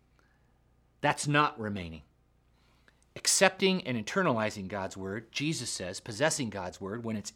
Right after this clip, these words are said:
in us, that's how we remain. And that's why every morning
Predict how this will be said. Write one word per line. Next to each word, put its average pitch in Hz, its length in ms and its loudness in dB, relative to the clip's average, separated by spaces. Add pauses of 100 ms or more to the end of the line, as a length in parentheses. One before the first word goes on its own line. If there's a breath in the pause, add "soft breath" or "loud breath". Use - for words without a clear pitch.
in 170 200 4
us, 98 360 -2 (500 soft breath)
that's - 320 4
how 143 420 6
we 139 200 6
remain. 139 580 6 (520 soft breath)
And 127 120 0
that's 190 200 6
why 170 460 12
every 196 200 10
morning 196 400 10